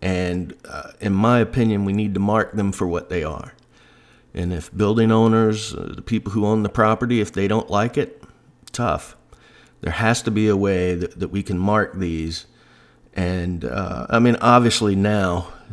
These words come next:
um, with the advent of, of such advanced technology, at least up to this point, um, there are ways, obviously, that things pop up and say, "Hey, this is a bad building." But we also need people,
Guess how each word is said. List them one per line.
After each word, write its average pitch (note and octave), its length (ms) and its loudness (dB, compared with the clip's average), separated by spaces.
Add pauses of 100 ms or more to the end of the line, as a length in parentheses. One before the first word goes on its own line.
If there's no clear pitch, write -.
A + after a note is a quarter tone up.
(160)
um, E2+ 400 -8 (340)
with G2+ 160 0
the G#2 60 4
advent G2 320 2
of, F2 100 -4 (300)
of F2 240 -6
such - 280 0
advanced F#2+ 420 -2
technology, F2+ 880 -2 (300)
at - 120 -10
least G#2 220 -4
up F#2+ 200 -4
to G2+ 80 -2
this F#2+ 180 -2
point, F2+ 360 -4 (680)
um, E2 340 -8
there G#2+ 140 6
are G2 60 4
ways, G2 420 2
obviously, F#2+ 540 0
that - 300 -12
things G2 280 0
pop G#2 280 0
up F2 240 -4
and F2 140 -4
say, F#2 180 -2
"Hey, F2 220 0
this E2 240 -4
is E2+ 100 -6
a F2 40 -4
bad E2 360 -4
building." E2 440 -4 (840)
But G#2+ 480 0 (220)
we A#2 140 4
also C3 340 6
need A2 300 0
people, - 400 -2